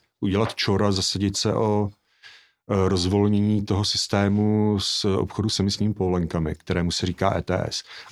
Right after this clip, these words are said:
A ne ještě naopak, eh, jak to tahle vláda zatím dělá, asistovat o jeho dalšího utužování.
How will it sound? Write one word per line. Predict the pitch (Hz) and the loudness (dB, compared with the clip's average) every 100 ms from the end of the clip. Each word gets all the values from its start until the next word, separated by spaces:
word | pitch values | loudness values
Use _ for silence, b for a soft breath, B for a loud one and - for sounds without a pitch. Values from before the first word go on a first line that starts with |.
| - | -2
A | |
ne | 113 135 135 | 2 2 0
ještě | - - | 0 2
naopak, | 113 107 107 110 - | 2 2 2 0 0
eh, | 110 107 110 | 2 2 0
jak | 107 92 | -2 -2
to | - 101 - - 101 | -2 -4 -6 -6 -2
tahle | 104 101 | 0 2
vláda | 107 98 104 | 4 4 2
zatím | 95 117 110 | 0 0 2
dělá, | 104 80 82 _ _ _ _ - | 4 2 -2 _ _ _ _ -4
asistovat | 117 - 113 110 | -2 0 2 2
o | 110 | 2
jeho | 110 117 | 2 4
dalšího | 104 - 123 | 2 2 0
utužování. | 120 117 101 92 78 76 | 0 0 0 2 0 -2